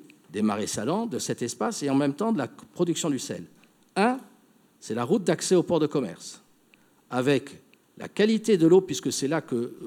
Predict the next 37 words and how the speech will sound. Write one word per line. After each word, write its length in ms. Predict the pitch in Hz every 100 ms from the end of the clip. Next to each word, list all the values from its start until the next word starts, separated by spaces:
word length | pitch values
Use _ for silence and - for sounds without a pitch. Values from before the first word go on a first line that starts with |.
| -
prend, 220 | 139 117
les 200 | 117 107
salins 320 | 98 135 139 123
prennent 240 | - 107
leur 140 | 98
source. 420 | - 262 269 - - _ _ _
C'est, 140 | -
il 60 | 95
y 40 |
a 40 | 107
un 60 |
petit 280 | 110 139 -
ponceau 560 | 110 110 - 202 262 - - - _
où 100 | 101
là, 140 | 104 175
vous 200 | 151 120
avez 220 | 107 101
l'eau 400 | 135 180 131 - - - _
de 60 | -
la 100 | 104
Méditerra-, 400 | 110 110 123 110
de 100 | 120
la 140 | 107
Pyrénéenne, 600 | 90 113 98 92 123 226
de 80 | 220
la, 160 | 92 82
de 180 | 76 90
la, 160 | 85
de, 320 | 90 - -
du 100 | -
Golfe, 380 | 92 151 247 - - - - -
qui 160 | -
rentre 380 | 98 175 254 - - _ _ _
pour, 320 | 143 135 110
euh, 140 | 98 - _ _ -
permettre 400 | 117 127 202 196
ensuite 400 | 131 - 214 -